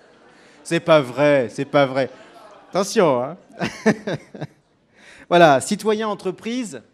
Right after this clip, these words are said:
État, une responsabilité écologique partagée. Cette, euh, Sorbonne,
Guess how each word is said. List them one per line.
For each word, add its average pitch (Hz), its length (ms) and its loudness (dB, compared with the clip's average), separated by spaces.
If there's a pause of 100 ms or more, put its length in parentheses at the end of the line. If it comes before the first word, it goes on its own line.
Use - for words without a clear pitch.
(180)
État, 190 560 -6 (1600)
une 151 200 -2
responsabilité 170 1080 -4
écologique 147 720 -10 (120)
partagée. 139 640 -4 (400)
Cette, - 420 -12
euh, 107 360 -6 (400)
Sorbonne, 156 760 -6